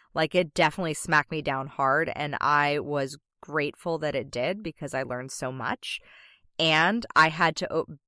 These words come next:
once you've felt a loss like that, like, where you thought you were really good at something, you thought you were, like, crushing it,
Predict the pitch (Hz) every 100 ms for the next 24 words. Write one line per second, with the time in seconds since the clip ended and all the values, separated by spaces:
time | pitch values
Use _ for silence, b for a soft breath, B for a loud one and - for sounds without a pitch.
0 | _ _ - 175 170 220 254 - 214 196
1 | 180 - - - 175 170 165 143 135 135
2 | 185 - - 220 - 233 269 - - 160
3 | 139 170 160 151 160 165 156 147 - 185
4 | 233 - 240 220 190 185 175 160 156 -
5 | 139 147 139 131 143 143 - 180 208 -
6 | 185 160 156 - - 156 - 147 139 139